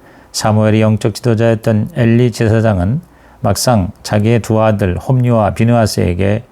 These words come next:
신앙을 가르치는 데 실패하여 자녀들도 망하고 자신도 회개하지 못했다. 제삼 부, 마땅히 행할 길을 아이에게 가르치라.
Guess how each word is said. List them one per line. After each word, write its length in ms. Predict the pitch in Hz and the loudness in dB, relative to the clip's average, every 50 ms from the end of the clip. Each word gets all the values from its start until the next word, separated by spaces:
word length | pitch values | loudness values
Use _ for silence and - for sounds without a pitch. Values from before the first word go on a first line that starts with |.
| _ | _
신앙을 480 | - - - - 117 113 113 120 131 135 | -14 -8 -2 0 0 2 4 4 2 2
가르치는 460 | 120 110 110 107 - - 113 107 101 | 2 2 2 0 0 -2 -2 -2 0
데 80 | 104 107 | 0 0
실패하여 680 | - - 151 139 - - 117 98 90 85 82 80 82 - - - - - _ - | -2 -2 -4 -4 -2 0 0 2 2 0 -2 -4 -6 -8 -16 -20 -20 -20 _ -6
자녀들도 520 | - 107 101 104 104 101 101 98 104 101 | -2 0 2 2 2 2 2 2 2 2
망하고 600 | 101 101 101 104 107 104 104 113 120 120 120 - _ _ - - - - | 2 2 2 2 0 0 0 0 0 0 -2 -4 _ _ -20 -20 -20 -12
자신도 560 | - - 95 87 - 101 95 92 101 98 92 - | -4 -4 -2 -2 -2 -4 -2 0 0 -2 0 0
회개하지 640 | 101 98 95 95 90 90 92 87 95 113 131 151 160 | 0 -2 0 0 0 0 0 0 0 -2 -2 -2 -2
못했다. 540 | 127 101 87 - - 85 - - 98 95 87 - _ _ _ _ _ - - - - - - - - - - - - - - - - - - - | -2 -2 -2 -2 -2 -4 -4 -4 -6 -6 -6 -10 _ _ _ _ _ -20 -20 -20 -20 -20 -20 -20 -20 -20 -20 -20 -20 -20 -20 -20 -20 -20 -20 -10
제삼 400 | - - 107 - - 143 151 143 | -4 -2 -2 0 2 2 2 2
부, 220 | 131 120 95 - 107 | 2 2 0 0 0
마땅히 420 | 104 104 104 - - 131 131 139 | 0 -2 0 0 0 2 2 4
행할 300 | 113 120 131 123 117 104 | 2 2 2 2 0 0
길을 440 | - 117 110 131 147 170 190 180 156 | 0 0 0 2 0 0 0 -4 -4
아이에게 560 | 139 101 101 101 98 95 95 101 117 139 147 - | -2 0 0 2 0 0 0 0 0 0 -2 -2
가르치라. 560 | - 110 98 87 82 - - 90 87 - | -2 -2 -2 -2 -2 -4 -4 -4 -4 -6